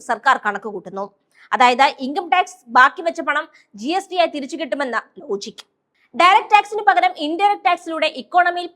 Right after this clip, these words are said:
പണം ഇറങ്ങി തിരിച്ച് സർക്കാരിലേക്ക് എത്തുന്ന സ്ഥിതി. ഇക്കോണമിയിലേക്ക്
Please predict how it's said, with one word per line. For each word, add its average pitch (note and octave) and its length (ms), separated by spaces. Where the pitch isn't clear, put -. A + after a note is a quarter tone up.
പണം D4 240
ഇറങ്ങി D#4+ 280
തിരിച്ച് E4+ 320
സർക്കാരിലേക്ക് D#4+ 560
എത്തുന്ന A#3 260
സ്ഥിതി. A3 240
ഇക്കോണമിയിലേക്ക് E4+ 600